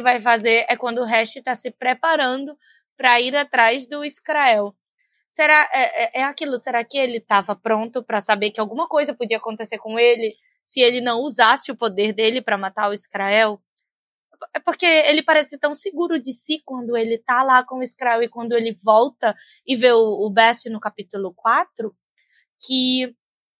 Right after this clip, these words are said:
você acha que ele foi atrás do Skrael tendo certeza absoluta de que ele ia conseguir derrotá-los. Mas aí nesse dia inteiro que ele tá se preparando pra ver o Skrael,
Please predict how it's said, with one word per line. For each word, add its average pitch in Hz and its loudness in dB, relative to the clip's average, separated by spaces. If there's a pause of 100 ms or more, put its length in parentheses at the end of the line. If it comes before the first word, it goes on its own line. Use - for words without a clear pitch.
(200)
você 254 -4
acha 285 0
que 320 -4
ele 302 0 (200)
foi 302 0 (420)
atrás 269 2
do 330 -8
Skrael 269 2
tendo 277 -6
certeza 269 -2
absoluta 294 -2
de 320 -10
que - -12
ele 302 -2
ia 320 -10
conseguir 294 -12
derrotá-los. 269 -4 (440)
Mas 262 2
aí 262 4
nesse 269 0
dia 277 2
inteiro 285 2
que 359 -4
ele 311 0
tá 294 -4
se 269 -8
preparando 254 0
pra 269 -2
ver 240 -2
o 247 0
Skrael, 240 0